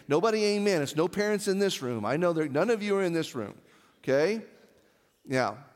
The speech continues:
Some of our biggest regrets in life have come from an inability to recognize when we feel threatened.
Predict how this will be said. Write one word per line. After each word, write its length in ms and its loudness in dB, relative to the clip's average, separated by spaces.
Some 240 -2
of 140 0
our 200 2
biggest 680 -2
regrets 560 -2
in 100 0
life 600 -4
have 240 -4
come 420 -2
from 600 -10
an 240 -4
inability 800 0
to 120 -4
recognize 1040 -6
when 160 -4
we 140 -2
feel 220 -2
threatened. 560 -10